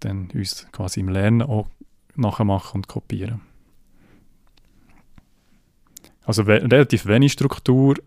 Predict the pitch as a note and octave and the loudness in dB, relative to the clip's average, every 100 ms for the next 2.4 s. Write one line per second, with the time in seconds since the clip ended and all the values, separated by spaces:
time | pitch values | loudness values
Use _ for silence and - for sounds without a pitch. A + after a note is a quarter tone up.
0 | - A2+ G#2 G#2 - _ _ A2 G2+ A2+ | -2 2 4 2 -2 _ _ -4 0 0
1 | - - _ _ _ _ _ _ _ _ | 0 -6 _ _ _ _ _ _ _ _
2 | - G2+ F#2+ G2+ | -6 -2 -2 -2